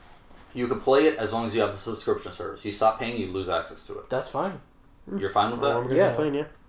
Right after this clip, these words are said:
Speaker 1: Okay.
Speaker 3: Kinda, it's like
Speaker 2: We don't
Speaker 3: this.
Speaker 2: th-, I don't think the concept of it is bad. It's just the fact that it's only Xbox, so why do I care?
Speaker 1: Okay.
Speaker 3: Yeah.
Speaker 1: That's fair.
Speaker 2: If it was for
Speaker 3: Precisely.
Speaker 2: Nintendo or P S four, then I'd be like, "All right, I'm not sleepy on this."
Speaker 1: Okay. Um,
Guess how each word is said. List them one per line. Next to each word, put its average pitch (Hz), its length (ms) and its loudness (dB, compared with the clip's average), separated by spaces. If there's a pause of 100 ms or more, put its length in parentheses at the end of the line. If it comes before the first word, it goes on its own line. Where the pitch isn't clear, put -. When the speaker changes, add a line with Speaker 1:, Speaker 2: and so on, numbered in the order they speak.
(440)
Speaker 1:
Okay. 113 160 -6
Speaker 3:
Kinda, 151 160 0
it's 135 80 -6
like 147 100 -2
Speaker 2:
We 156 60 6
don't 208 140 6
Speaker 3:
this. - 100 -8
Speaker 2:
th-, 160 160 -8
I 160 100 8
don't 233 180 4
think 208 200 4
the 170 80 2
concept 156 440 0
of 131 120 -2
it 123 60 -4
is 110 120 -6
bad. 127 260 2
It's 113 140 -4
just 117 160 -8
the 127 60 -6
fact 123 300 -4
that 120 80 -2
it's 117 160 -4
only 113 200 -2
Xbox, 117 460 -4
so 117 100 -4
why 110 160 -2
do 104 120 -8
I 101 60 -8
care? 117 300 -8 (840)
Speaker 1:
Okay. - 200 -6 (360)
Speaker 3:
Yeah. 127 180 -8
Speaker 1:
That's 117 120 -6
fair. 92 180 -4
Speaker 2:
If 151 120 -4
it 151 80 8
was 156 180 4
for 147 300 2
Speaker 3:
Precisely. 131 360 -4
Speaker 2:
Nintendo 139 380 0
or 131 100 6
P 139 140 -2
S 123 120 0
four, 156 260 6
then 123 140 0
I'd 127 80 -4
be 131 80 2
like, 123 240 0
"All 143 140 4
right, 123 280 0
I'm 127 100 -4
not 139 180 -2
sleepy 110 280 -8
on 101 160 -10
this." - 260 -14 (140)
Speaker 1:
Okay. - 200 -6 (1040)
Um, 90 720 -2